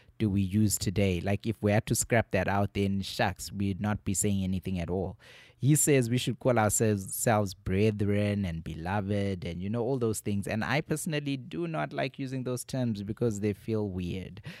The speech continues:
But that's just me, hey? So he has other points of reference, which I, I, I, some of them I agree with them. Like one, for example, he quotes this guy called Tacitus.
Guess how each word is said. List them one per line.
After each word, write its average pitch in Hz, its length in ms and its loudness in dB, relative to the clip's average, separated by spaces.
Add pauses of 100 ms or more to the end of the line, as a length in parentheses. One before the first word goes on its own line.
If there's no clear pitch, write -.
(260)
But 175 560 4 (380)
that's 175 320 6
just 156 260 -2
me, 123 220 0
hey? 90 240 -4 (320)
So 190 120 2
he 180 200 6
has 185 340 6
other 147 380 6 (200)
points 156 300 2
of 110 180 4
reference, 104 640 2
which 131 320 0 (160)
I, 185 300 6
I, 175 240 4
I, 165 220 4
some 202 260 2
of 196 140 0
them 156 180 4
I 135 80 8
agree 113 360 6
with 175 220 4
them. 180 240 4 (320)
Like 135 320 6 (100)
one, 123 460 4
for 127 220 2
example, 110 420 2
he 110 360 2
quotes - 400 4
this 117 200 2
guy 110 220 6
called 110 440 2
Tacitus. - 680 0